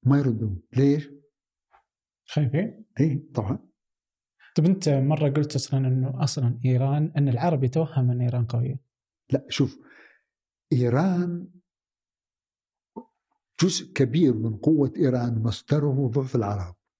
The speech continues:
Speaker 1: إيه. ما، ما عشان كده قلت لك قبل شوي،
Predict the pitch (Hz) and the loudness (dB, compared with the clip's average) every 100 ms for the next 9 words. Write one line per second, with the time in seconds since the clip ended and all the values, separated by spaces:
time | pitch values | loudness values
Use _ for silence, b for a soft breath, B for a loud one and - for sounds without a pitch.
0 | _ _ _ _ _ _ _ - 123 - | _ _ _ _ _ _ _ -4 -4 -4
1 | _ _ _ _ _ _ _ _ _ _ | _ _ _ _ _ _ _ _ _ _
2 | _ _ _ _ _ - 135 147 127 165 | _ _ _ _ _ 0 0 2 2 2
3 | 175 196 156 - B B B B _ _ | 2 2 0 -6 B B B B _ _
4 | _ _ _ _ _ _ _ - 185 151 | _ _ _ _ _ _ _ 0 2 4
5 | 123 117 135 127 120 113 127 | 0 2 2 2 2 0 -4